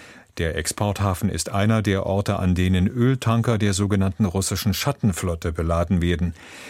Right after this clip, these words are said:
Diese oft veralteten Schiffe fahren unter fremder Flagge im Auftrag Russlands, um das westliche Ölembargo zu umgehen. Der Automobilclub A D A C zweifelt an der Preisbildung an den Tankstellen.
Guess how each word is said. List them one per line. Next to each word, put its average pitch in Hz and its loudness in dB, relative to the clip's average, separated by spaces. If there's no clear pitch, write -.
Diese 131 2
oft 135 -4
veralteten 135 0
Schiffe - -2
fahren 123 0
unter 110 0
fremder 117 -2
Flagge 104 -2
im 110 -2
Auftrag 104 -2
Russlands, 98 0
um 90 0
das 82 -2
westliche 98 -2
Ölembargo 80 -2
zu 80 -4
umgehen. 87 -2
Der 131 4
Automobilclub 147 2
A 120 2
D 123 2
A 117 2
C 131 0
zweifelt 123 0
an 117 2
der 110 2
Preisbildung 95 0
an 76 -4
den 78 -4
Tankstellen. 92 -2